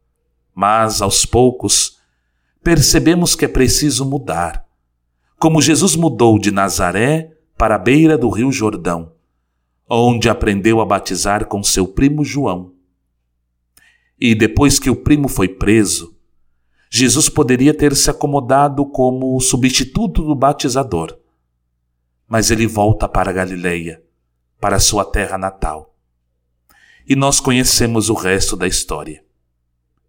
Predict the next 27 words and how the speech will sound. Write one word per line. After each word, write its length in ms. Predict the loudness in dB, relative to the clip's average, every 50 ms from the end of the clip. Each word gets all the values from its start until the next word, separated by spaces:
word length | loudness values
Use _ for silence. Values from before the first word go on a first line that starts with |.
| _ _
Ele 220 | -2 0 2 2
sai 300 | 2 2 0 0 -2 -2
de 100 | -4 -4
sua 240 | -4 -4 -4 -4 -6
casa 640 | -8 -4 -2 0 2 2 0 0 -2 -4 -6 -8 -8 _ _ _ _ _ _ _ _ _
e 120 | -2 0 0
vai 400 | 0 0 0 2 2 0 0 0
para 200 | -2 -2 -2 -2
a 20 |
beira 260 | 0 0 0 2 0
do 140 | -2 -4 -4
mar, 380 | -4 -4 -4 -4 -6 -8 -12 -16 _ _ _ _ _ _ _ _ _ _ _ _ _
aonde 520 | 0 2 4 4 4 2 2 0 0 -2 -2
encontra 500 | -2 -2 -2 -2 -2 -2 -2 -4 -4 -2
pescadores, 1120 | 0 0 0 0 0 -2 -4 -6 -6 -4 -6 -6 -6 -6 -6 -4 -4 -4 -4 -6 -10 _ _ _ _ _ _ _ _ _ _ _ _ _
e 100 | -2 0
diz 320 | 0 2 2 2 2 2 0
que 220 | 0 0 2 4
eles 220 | 4 4 2 0 2
serão, 520 | 2 2 2 0 0 -2 -4 -8 -14 -20 _ -8
de 140 | -4 -4
agora 340 | -4 -2 0 0 2 2 2
em 80 | 2 0
diante, 640 | 0 0 0 0 0 -2 -2 -4 -4 -4 -6 -6 -10 _ _ _ _ _ _ _ _ _ _
pescadores 800 | 0 2 2 2 2 0 -2 -4 -2 0 2 2 2 2 2 0
de 100 | -2 -2
pessoas. 960 | -4 -2 -2 -2 0 0 -2 -2 -4 -8 -10 -10 -8 -6 -4 -4 -6 -8 -12